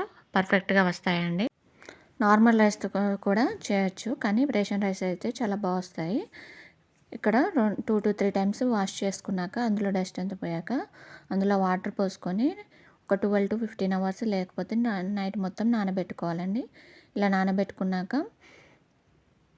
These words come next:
ఫిఫ్టీన్ అవర్స్ తర్వాత వాటిని బియ్యాన్ని వడగట్టుకోవాలి. ఇలా ఫిఫ్టీన్ మినిట్స్ జల్లెల్లో వేసి పక్కన ఉంచితే వాటర్ అంతా డ్రైన్ అయిపోతాయి. ఈ వాటర్ అంతా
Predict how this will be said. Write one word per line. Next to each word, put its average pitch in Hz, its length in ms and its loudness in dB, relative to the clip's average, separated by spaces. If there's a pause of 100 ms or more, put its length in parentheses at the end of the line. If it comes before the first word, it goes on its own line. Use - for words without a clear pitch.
(640)
ఫిఫ్టీన్ 202 340 2
అవర్స్ 202 280 0
తర్వాత 190 340 0 (200)
వాటిని 208 360 2 (240)
బియ్యాన్ని 202 380 2
వడగట్టుకోవాలి. 185 840 0 (1000)
ఇలా 214 140 4 (220)
ఫిఫ్టీన్ 214 460 -2
మినిట్స్ 202 360 -2 (220)
జల్లెల్లో 196 460 0
వేసి 190 260 -2 (100)
పక్కన 202 360 -2
ఉంచితే 214 340 -6 (460)
వాటర్ 190 320 0
అంతా 202 260 -2
డ్రైన్ 190 260 0
అయిపోతాయి. 180 600 -4 (580)
ఈ 202 160 -2
వాటర్ 196 280 -2
అంతా 202 160 -2